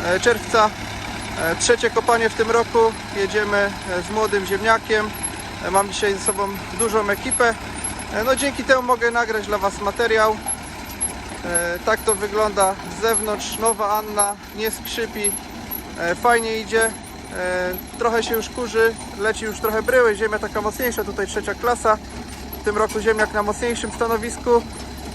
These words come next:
E, no i właśnie problem z tą bryłą. E, aż cztery osoby na przebieraniu właśnie, żeby tej bryły, e, nie rzucać. Mikołaj na workownicy, normalnie to ja stoję na workownicy i Mikołaj przebiera.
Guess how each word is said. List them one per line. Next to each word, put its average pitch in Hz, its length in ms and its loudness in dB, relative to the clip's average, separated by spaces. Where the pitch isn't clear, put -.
E, 113 80 -2
no 196 100 6
i 202 40 6
właśnie 196 240 4
problem 247 280 4
z - 60 -8
tą 240 100 2
bryłą. 233 320 6
E, - 60 -4
aż - 380 -2
cztery 240 300 4
osoby 226 360 2
na 220 100 0
przebieraniu 233 540 4
właśnie, 220 260 -2
żeby 214 280 2
tej 214 280 0
bryły, 226 440 6
e, 190 200 2
nie 220 160 -4
rzucać. 262 440 2
Mikołaj 220 420 2
na 214 80 4
workownicy, 214 600 -2
normalnie 208 440 2
to 208 140 -2
ja 214 120 4
stoję 208 240 -2
na 208 80 2
workownicy 208 680 0
i 202 40 -4
Mikołaj 226 420 4
przebiera. 220 480 4